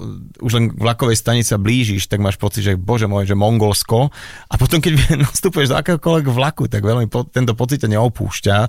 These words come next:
pretože tie vlakové súpravy, že tak ja si pamätám, z detstva som, hádam, v tom istom kupe sedel,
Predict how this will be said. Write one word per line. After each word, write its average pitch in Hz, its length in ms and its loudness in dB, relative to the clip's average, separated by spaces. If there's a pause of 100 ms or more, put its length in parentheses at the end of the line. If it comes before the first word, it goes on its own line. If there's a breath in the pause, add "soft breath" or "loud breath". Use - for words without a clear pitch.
(320 loud breath)
pretože 101 320 -2
tie 107 100 0
vlakové 107 340 2
súpravy, 104 480 0
že 104 220 0
tak 107 240 -8
ja 107 160 0
si - 200 -4
pamätám, 107 340 2
z 101 140 -2
detstva 113 320 -2
som, 101 180 0
hádam, 104 260 2
v - 80 -6
tom 110 160 0
istom 107 260 0
kupe 98 320 -2
sedel, 104 400 0